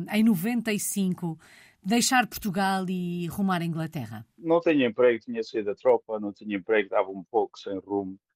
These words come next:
Speaker 2: e tinha um, um amigo meu que estava aqui a trabalhar e convidou-me para vir passar o verão com ele e eu vim. Foi, foi mais porque não tinha emprego e estava um pouco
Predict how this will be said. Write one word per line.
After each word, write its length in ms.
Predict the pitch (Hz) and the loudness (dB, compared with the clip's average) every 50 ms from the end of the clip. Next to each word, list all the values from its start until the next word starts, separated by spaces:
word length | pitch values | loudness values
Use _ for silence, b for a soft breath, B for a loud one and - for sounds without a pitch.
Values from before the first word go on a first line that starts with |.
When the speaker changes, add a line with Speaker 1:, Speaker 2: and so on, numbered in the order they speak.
| _ _ _ _ _ _ _ | _ _ _ _ _ _ _
Speaker 2:
e 440 | - 113 104 101 104 104 104 107 90 | -4 0 2 4 4 4 4 2 0
tinha 260 | - - 117 107 107 | -2 -2 0 0 0
um, 160 | 104 101 104 92 - - | 0 -2 -4 -6 -8 -10
um 360 | 113 110 104 107 95 104 107 | -10 -10 -10 -10 -6 -2 -2
amigo 280 | 107 104 107 104 92 101 | -2 0 -2 -4 -2 0
meu 180 | 98 98 98 | 0 0 0
que 60 | - - | 0 0
estava 260 | - 101 92 90 98 | 0 0 2 2 0
aqui 140 | - - 101 | 0 0 -4
a 60 | 87 | -2
trabalhar 440 | - 95 92 98 104 104 107 101 95 | -2 -2 0 2 4 4 4 4 2
e 160 | 95 95 87 | 0 -4 -6
convidou-me 540 | _ 101 98 90 92 101 95 101 101 98 85 | _ -16 -10 -6 -6 -4 -2 -2 -4 -4 -6
para 160 | _ 90 87 | _ _ -8
vir 260 | 87 101 101 90 90 _ _ _ - | -4 -4 -4 -4 -8 _ _ _ -14
passar 220 | 104 104 - 113 | -12 -4 0 2
o 160 | 104 98 95 | 4 4 4
verão 240 | 90 98 98 95 92 | 2 2 0 0 -2
com 220 | - - 104 101 | -4 -2 0 2
ele 160 | 101 101 104 101 _ _ _ _ _ _ _ _ _ - | 4 4 2 2 _ _ _ _ _ _ _ _ _ -2
e 40 | 104 | 2
eu 120 | 101 104 | 2 2
vim. 240 | 101 120 104 104 107 _ _ | 2 2 -2 -2 -4 _ _
Foi, 240 | - 151 135 131 113 - _ _ | 2 4 4 4 2 -2 _ _
foi 140 | - 143 131 | 2 4 4
mais 280 | 123 127 127 123 123 - | 6 6 4 4 2 0
porque 240 | - 117 110 92 110 | -2 -6 -6 -4 -4
não 180 | 110 110 107 | -4 -6 -6
tinha 320 | 107 - 113 101 101 101 98 - _ | -6 -8 -8 -6 -6 -6 -8 -8 _
emprego 600 | 104 98 90 - 104 107 107 104 92 - - 92 | -14 -12 -4 2 4 4 4 4 2 -2 -8 -8
e 380 | 90 90 87 90 90 90 90 87 | -6 -6 -6 -8 -10 -14 -16 -10
estava 320 | - - 98 90 90 92 | -4 0 0 0 0 -2
um 80 | 87 82 _ | -12 -18 _
pouco 220 | - 101 92 87 | -6 -6 -6 -6